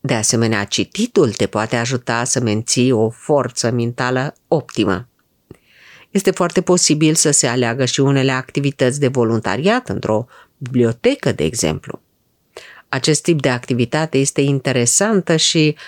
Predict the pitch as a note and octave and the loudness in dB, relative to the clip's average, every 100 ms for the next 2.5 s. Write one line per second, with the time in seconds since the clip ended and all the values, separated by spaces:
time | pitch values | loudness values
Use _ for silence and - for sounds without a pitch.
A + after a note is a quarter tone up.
0 | - - E3 A#3+ B3 F3+ C#3 - D3 F3 | -12 -4 0 0 2 0 0 0 2 2
1 | - C3 D#3 F#3 F3 A#2 - D3 F3 F3+ | 0 2 2 2 2 2 -2 0 2 4
2 | D3+ C3+ F3+ A#3+ A3+ | 4 2 2 2 0